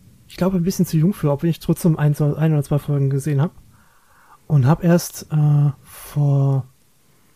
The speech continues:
ich glaube, ein, zwei Jahren, äh, mir mal ein paar Folgen angesehen und dann auch noch die neueren Folgen mit angesehen. Ähm, und fand das ziemlich cool. Vor allem, weil dann die neueren Folgen mit der,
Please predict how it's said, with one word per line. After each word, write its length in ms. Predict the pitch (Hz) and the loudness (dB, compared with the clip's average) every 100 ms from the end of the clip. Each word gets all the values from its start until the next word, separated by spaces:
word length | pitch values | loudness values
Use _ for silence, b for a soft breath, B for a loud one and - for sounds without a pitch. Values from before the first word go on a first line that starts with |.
| _ | _
ich 100 | - | -20
glaube, 220 | - 147 | -14 -10
ein, 140 | 143 190 | -8 -4
zwei 160 | 143 | 0
Jahren, 400 | 135 147 139 165 - B B B B B B | 0 0 0 -2 -6 B B B B B B
äh, 200 | 151 151 | 0 2
mir 480 | 147 143 147 151 147 - | 4 2 2 0 -2 -4
mal 100 | 143 | -4
ein 40 | |
paar 180 | 139 135 | 0 -2
Folgen 260 | - 160 156 | 0 0 0
angesehen 360 | 143 143 147 | -2 0 -2
und 180 | - 165 | 2 2
dann 140 | 165 170 | 2 2
auch 100 | 147 | 0
noch 120 | 151 | 0
die 320 | 151 151 156 - | -2 -8 -10 -2
neueren 460 | 151 180 170 139 135 | 4 6 6 4 0
Folgen 320 | 143 143 139 | 0 0 0
mit 100 | 131 | 0
angesehen. 600 | 131 135 135 143 143 214 - _ b b b b b b b b _ _ | 0 0 0 0 -2 -4 -12 _ b b b b b b b b _ _
Ähm, 420 | 147 135 135 131 - _ _ | 2 4 4 2 -4 _ _
und 100 | 143 | -4
fand 220 | - 202 | -2 -2
das 180 | 196 - | -2 -2
ziemlich 480 | 202 180 147 - 196 | 2 4 2 0 0
cool. 240 | 156 175 - _ _ _ b b b b b _ _ _ _ _ | 2 0 -6 _ _ _ b b b b b _ _ _ _ _
Vor 400 | - - - 165 | -20 -20 -6 -2
allem, 300 | 165 170 160 | 2 2 2
weil 100 | 147 | 2
dann 140 | 147 147 | 2 2
die 140 | 139 | 0
neueren 320 | 143 147 147 | 0 2 0
Folgen 480 | - 156 151 147 156 - _ _ _ _ _ _ _ - | 0 0 0 -4 -6 -12 _ _ _ _ _ _ _ -2
mit 420 | 160 151 156 - | 4 4 4 0
der, 520 | 160 156 151 147 147 | 0 2 0 0 -4